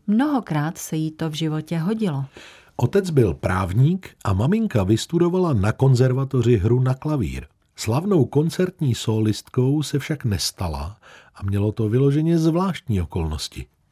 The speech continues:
Speaker 1: Trpěla totiž neskutečnou trémou a při prvním absolventském vystoupení se doslova zhroutila.
Speaker 2: Styděla se hrát před lidmi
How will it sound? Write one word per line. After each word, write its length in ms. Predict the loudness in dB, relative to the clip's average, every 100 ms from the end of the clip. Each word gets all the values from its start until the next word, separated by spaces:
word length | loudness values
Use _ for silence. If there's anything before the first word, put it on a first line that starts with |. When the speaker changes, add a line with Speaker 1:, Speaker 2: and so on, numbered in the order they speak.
| _
Speaker 1:
Trpěla 520 | -6 -6 -6 -6 -6
totiž 440 | -6 -8 -6 -8 -4
neskutečnou 1120 | 0 4 2 0 -6 -10 -8 -10 -8 -8 -6
trémou 520 | -8 -6 -6 -6 -10 -10 -14 -14 -4
a 120 | -2
při 240 | -2 -4 -4
prvním 440 | -2 -2 0 0 -4
absolventském 720 | -4 -2 0 -2 -2 -4 -4
vystoupení 680 | -4 -4 -4 -2 -2 0 -2
se 260 | -4 -6
doslova 460 | -6 -6 -6 -4 -4
zhroutila. 720 | -2 0 0 0 -4 -4 -6 -8 -20 -20 -20 _ -12
Speaker 2:
Styděla 580 | -6 0 4 4 2 0
se 200 | 2 4
hrát 380 | 4 2 -2
před 340 | -8 -2 0 4
lidmi 580 | 4 4 2 2 -2